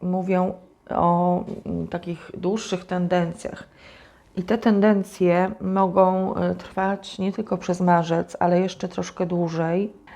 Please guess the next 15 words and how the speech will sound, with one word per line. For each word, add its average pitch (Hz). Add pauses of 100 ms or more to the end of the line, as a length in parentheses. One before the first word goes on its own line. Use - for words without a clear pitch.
(140)
E, 175
może 196
tak 180
się 180
zdarzyć, 160
przy -
czym 185 (160)
nie 190
jest 196
powiedziane, 190
że 180
one 175
od 170
razu 190
wejdą. 156